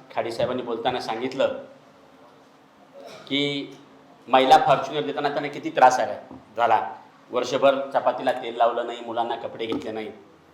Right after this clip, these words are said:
बाकीचा खूप काटकसर कर-, करावी लागली. परंतु मला वाटलं की खा-, मला असं वाटतं ख-, खाडे साहेब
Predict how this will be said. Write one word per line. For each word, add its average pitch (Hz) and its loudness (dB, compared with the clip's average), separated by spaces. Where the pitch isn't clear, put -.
बाकीचा 127 4
खूप 151 -4
काटकसर - 2
कर-, 131 -2
करावी 131 6
लागली. 123 0
परंतु 131 4
मला 135 8
वाटलं 139 4
की 147 -8
खा-, - 0
मला 127 8
असं 139 8
वाटतं 131 6
ख-, 113 -6
खाडे 123 0
साहेब 131 4